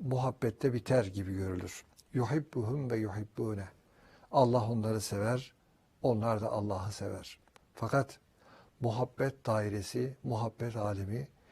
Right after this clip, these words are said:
demek ki öyle bir alem ki, bitmeyen bir alem. Cenab-ı Hak nasibimizi artırsın efendim. Hazreti Mevlana'nın güzel bir ifadesi var. Der ki, "Evlat, bu marifet-i ilahiye,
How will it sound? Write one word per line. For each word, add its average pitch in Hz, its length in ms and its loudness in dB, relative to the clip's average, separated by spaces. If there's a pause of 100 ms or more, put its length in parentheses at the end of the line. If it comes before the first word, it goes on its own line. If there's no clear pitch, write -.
(260)
demek 139 260 0
ki - 200 -4
öyle 120 340 2
bir 117 120 0
alem 107 420 0
ki, 98 300 -8 (800)
bitmeyen 95 480 -2
bir 95 100 -8
alem. 95 420 -4 (640)
Cenab-ı 117 340 2
Hak 110 140 -4
nasibimizi 104 560 -2
artırsın 95 440 -6
efendim. 92 340 -10 (500)
Hazreti 151 360 0
Mevlana'nın 123 720 0 (240)
güzel 120 340 2
bir 107 80 2
ifadesi 101 560 -2
var. 92 200 -6
Der 156 160 4
ki, 110 220 -6 (640)
"Evlat, 135 500 4 (1040)
bu 175 340 6 (500)
marifet-i 135 600 2
ilahiye, 104 760 0